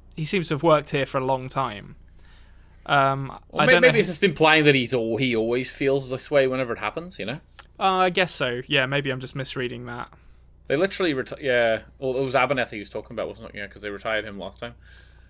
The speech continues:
Speaker 1: Yeah,
Speaker 2: Um,
Speaker 1: he, whis-, he whispered something which is, bec-, given Bernard's, um, actions in this episode, uh, he whispered something which is becoming increasingly suspicious in a-, <laughs> in, uh, in Abernathy's ear as he retired him.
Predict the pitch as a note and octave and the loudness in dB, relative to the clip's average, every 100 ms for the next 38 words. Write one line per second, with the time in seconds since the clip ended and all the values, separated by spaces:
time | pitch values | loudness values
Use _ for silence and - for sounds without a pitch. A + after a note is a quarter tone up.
0 | - - D#3+ E3+ F#3 D3+ - D3 D3 D3+ | -20 -2 2 4 2 -2 -2 -2 -2 -2
1 | D3 - C#3 C#3 C3+ C3+ - - C#3+ C#3+ | -4 -2 -2 -2 -8 -12 -16 -12 -8 -6
2 | - C3 C#3 C#3+ - - - E3+ D#3 D3 | -6 -6 -6 -8 -12 -20 -2 2 2 2
3 | C#3 C3+ C#3 C3+ B2 C#3+ C3 B2+ B2+ B2 | -2 0 2 2 0 4 4 2 -4 -12
4 | - D#3 - - C#3 B2+ - C#3 C3 C#3 | 0 2 2 0 -2 -2 -4 -4 0 0
5 | C#3+ - C3+ B2 A#2+ - - C3 C3 B2+ | 0 0 0 0 -2 -8 -2 2 4 2
6 | C3 C#3 C#3+ - C#3 D3 C3+ C3+ C3+ C3 | 2 0 -2 -4 -4 -4 -4 -6 -6 -8
7 | C#3 D3 C3+ C3 C#3+ - D3 - C3 C3 | -6 -4 -4 -4 -6 -4 -4 -4 -6 -6
8 | C3+ D3+ C#3 C#3 - - - D3 C3+ - | -6 -6 -4 -4 -4 -4 -2 -2 -2 -2
9 | - A#3 G3 F3 E3 D#3 C#3+ C#3+ - - | 0 4 4 4 2 2 2 0 -6 -4
10 | D3 C#3+ C#3+ C#3+ D3+ D3 C#3+ C#3+ C3 A#2+ | 2 4 6 4 2 0 0 2 2 0
11 | C3+ C3+ D3 C#3+ B2 A#2+ | -2 -2 2 4 4 -2